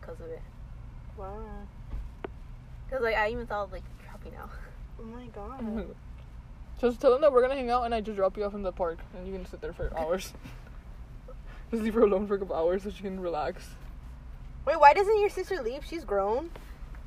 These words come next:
Speaker 1: Like, I, I don't understand. Like, I, like, the sick, you know the sick one?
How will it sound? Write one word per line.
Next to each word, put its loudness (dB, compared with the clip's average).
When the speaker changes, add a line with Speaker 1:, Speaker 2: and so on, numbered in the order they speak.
Speaker 1:
Like, -4
I, 0
I 4
don't 2
understand. -6
Like, -2
I, 0
like, 2
the 2
sick, -10
you -8
know -10
the -8
sick -8
one? -6